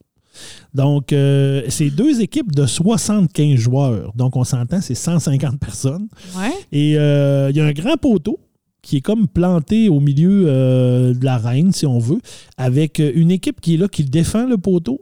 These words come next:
Speaker 1: et l'autre équipe qui, elle, son but, c'est d'essayer de le faire tomber. Alors, il y a comme, euh, ils sont comme en étage, les soixante-quinze joueurs, là, tu sais, je regarde un peu les vidéos, c'est vraiment, il y a un gros tas de joueurs, là, peut-être une soixantaine de joueurs qui sont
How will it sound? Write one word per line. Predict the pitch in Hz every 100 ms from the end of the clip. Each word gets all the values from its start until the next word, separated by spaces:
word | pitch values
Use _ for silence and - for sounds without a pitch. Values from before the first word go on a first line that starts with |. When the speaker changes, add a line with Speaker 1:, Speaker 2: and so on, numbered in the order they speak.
| _
Speaker 1:
et | 143
l'autre | 156 220 180
équipe | 147 240 -
qui, | 160 160
elle, | 202
son | - 156 139
but, | 135 220 254
c'est | - 147
d'essayer | 143 -
de | 180
le | 156
faire | - 143
tomber. | 143 156 139 123 - _ - - -
Alors, | 117 131 135
il | 143
y |
a | 143
comme, | - 359 226
euh, | 143 135 131 135
ils | 143
sont | 165
comme | 165 370
en | 220
étage, | 156 175 156 190 269 170
les | 151 151
soixante-quinze | - 180 240 240 196 170
joueurs, | 156 196 226
là, | 185
tu | -
sais, | 156
je |
regarde | 147 151 170
un |
peu | 185
les | 175
vidéos, | 151 143 147 202 - -
c'est | - 135
vraiment, | 156
il | 247
y | 175
a |
un | 143
gros | 131 139 226
tas | 202 214 214
de | 156
joueurs, | 131 147 175 185
là, | 147
peut-être | 131 127 165 170
une | 147 127 123
soixantaine | 170 160 170 160 180 175
de | 139
joueurs | 131 160 185
qui | -
sont | 156